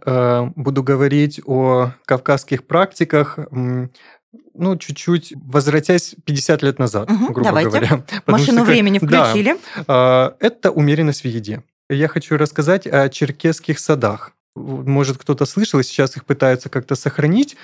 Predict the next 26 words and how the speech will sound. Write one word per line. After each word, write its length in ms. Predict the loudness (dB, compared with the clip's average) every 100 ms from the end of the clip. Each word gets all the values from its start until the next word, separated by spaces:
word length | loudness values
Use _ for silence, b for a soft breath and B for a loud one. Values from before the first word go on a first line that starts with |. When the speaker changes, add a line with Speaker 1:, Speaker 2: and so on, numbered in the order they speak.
| B B -2
Speaker 1:
Ведь 340 | 2 2 0
если 300 | 0 0 2
мы 120 | 0
пойдем 420 | 2 2 2 0 2
в 60 |
лес, 240 | 2 2 2
допустим, 440 | -2 -6 -4 -2
в 60 | -2
Адыгее, 520 | -2 -4 -2 -2 -2 _ _ _ B B B
мы 320 | 0 2 4
можем 500 | 4 4 4 2 2 0
обнаружить, 580 | 0 2 2 0 0 -2
что 260 | -4 -2
это 200 | -2 0
не 200 | 0 2
обычный 760 | 0 0 -2 0 0 2 2 0
лес 360 | 0 0 -2
там 320 | -6 -12 -12 -12 -10
в 60 | 0
горах, 440 | 2 2 -2 -14 B B B
а 120 | 0
это, 400 | 2 2 2 2
э, 240 | -2 -6 -6
целый, 380 | -2 0 2 0 -2
э, 260 | -4 -4
сад, 360 | -2 -2 -2 -6